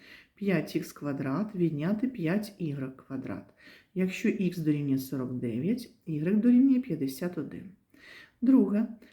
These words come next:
Три а квадрат відняти шість а б, додати три б квадрат. Якщо а дорівнює сто два, б дорівнює сто один. Приступаємо до виконання.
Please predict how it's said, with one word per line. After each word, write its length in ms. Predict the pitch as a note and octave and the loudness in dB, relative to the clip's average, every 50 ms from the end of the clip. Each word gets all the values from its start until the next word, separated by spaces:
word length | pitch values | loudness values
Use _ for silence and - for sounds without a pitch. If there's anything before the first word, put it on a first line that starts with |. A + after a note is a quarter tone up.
| _ _ | _ _
Три 280 | _ A3+ A3 A3+ G3 - - | _ 2 4 4 4 2 0
а 120 | D#3 D#3 | -2 -4
квадрат 720 | - - - D3+ D3 - C#3 C#3+ C#3+ E3+ A#3 A#3+ - - | -6 -6 -6 -6 -4 -4 -4 -2 -2 -2 -2 -4 -6 -2
відняти 540 | F3 F#3 F#3 E3+ E3+ D#3+ C#3+ C3 C3 - C#3+ | 0 0 2 2 2 0 0 -2 -2 -4 -6
шість 400 | C3+ - - - D#3 - - - | -8 -6 -6 -6 -8 -8 -6 -6
а 100 | C#3+ D3+ | -4 -4
б, 440 | D3 D3 - B2+ C#3+ F#3+ A#3+ C4+ C4 - - - - | -4 -4 -4 -2 0 0 0 0 -2 -6 -12 -10 -8
додати 380 | F3 D#3 D#3+ A3+ C4+ C4+ D#4 - | -6 -2 0 0 0 2 0 0
три 220 | - A3+ A#3 B3+ | 0 2 2 2
б 180 | A#3 F#3 F#3 - | 4 2 2 0
квадрат. 560 | - - D3+ C#3 C3+ B2 B2 B2+ - - - - | -2 -4 -6 -6 -4 -4 -6 -6 -8 -10 -10 -8
Якщо 400 | D#3+ D3+ - - - - F3+ - | -8 -8 -8 -8 -8 -8 -6 -4
а 140 | - D#3 D3+ | -2 -2 -2
дорівнює 500 | C#3 C#3+ C#3+ C#3 C#3+ C3 C3 C3+ C3 G#2+ | -2 -2 -2 -2 -2 -2 -2 -2 -2 -2
сто 280 | G#2+ - - - D3 C3+ | -4 -8 -10 -8 -6 -6
два, 380 | B2+ C3+ D3 F3+ A#3 C#4 - - - _ - - - - _ _ - | -4 -4 -4 -4 -4 -4 -6 -12 -18 _ -20 -20 -20 -20 _ _ -6
б 200 | D#3 D3 D3+ C#3+ | -2 -2 0 0
дорівнює 400 | D3+ F#3+ B3 D4 D4+ D4+ D4+ C4+ | 2 0 0 0 0 -2 -4 -6
сто 260 | - - - C4+ G#3+ | -8 -8 -4 -4 -4
один. 240 | D#3 - - - - - _ _ _ _ _ _ _ _ _ _ - - - - _ _ _ | -2 -4 -6 -10 -14 -16 _ _ _ _ _ _ _ _ _ _ -20 -20 -20 -20 _ _ _
Приступаємо 760 | - - F4+ F4 - G#3+ E3 - - C#3 C#3+ C#3+ C#3 C#3+ C#3+ | -4 -4 -4 -4 -6 -8 -10 -8 -8 -8 -8 -8 -8 -10 -10
до 120 | C#3+ - G3+ | -10 -8 -8
виконання. 600 | G#3 F3 - - B2+ B2 - - - C3+ C3 | -8 -10 -10 -10 -12 -12 -12 -12 -14 -14 -16